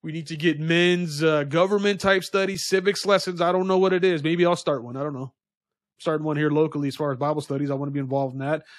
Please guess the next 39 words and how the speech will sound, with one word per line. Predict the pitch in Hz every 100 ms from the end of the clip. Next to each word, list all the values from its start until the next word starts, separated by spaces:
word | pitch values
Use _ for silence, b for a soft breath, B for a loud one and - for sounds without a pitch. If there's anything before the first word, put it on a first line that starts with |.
| B
getting | 170 151
more | 147
involved | 143 139 147 139
with | 139
my | 135
church | - 143 156 -
to |
do | 139 147
more | 143 123
outreach | 139 131 135 -
kinds | 151 135
of | 120
things. | 143 160
So | 147
I | 139
don't | 156
wanna | 160 151
just | 147 135
be | 156
about | 147 131
talking, | 156 160 156 151 151 B B B
but | 170 170
everybody | 185 185 180 180
can't | 180 165
be | 165
about | 156 160
talking | 156 160 147
either. | 165 202 151
But | 147
at | 156 147
least | 185 214 -
you | 175
can | 156 151
do | 160 151
is, | 139 123
is, | 139 120
is | 135
do | 120 175
something. | - 151 131